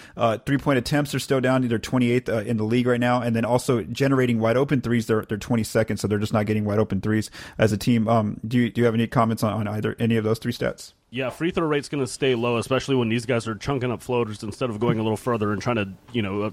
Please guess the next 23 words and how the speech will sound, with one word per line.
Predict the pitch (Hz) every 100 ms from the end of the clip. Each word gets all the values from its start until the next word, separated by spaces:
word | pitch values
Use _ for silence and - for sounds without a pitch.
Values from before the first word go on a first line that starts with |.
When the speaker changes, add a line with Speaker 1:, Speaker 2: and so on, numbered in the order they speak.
| -
Speaker 2:
draw | 110 135 127
more | 117
Speaker 1:
Mm-hmm. | 113
Speaker 2:
contact. | 120 117 - 107 -
I | 143
don't | 165 156
even | 143
know | 139
if | 131
I | 117
want | 98 127 127
them | 131
drawing | 123 123
more | 123 120
contact | 127 123 117 104
'cause | 101
the |
free | 98 131 139
throw | 147
numbers | 123 117 110
have | 117 98
been | 113
abysmal, | 95 90 120 123 110 98 92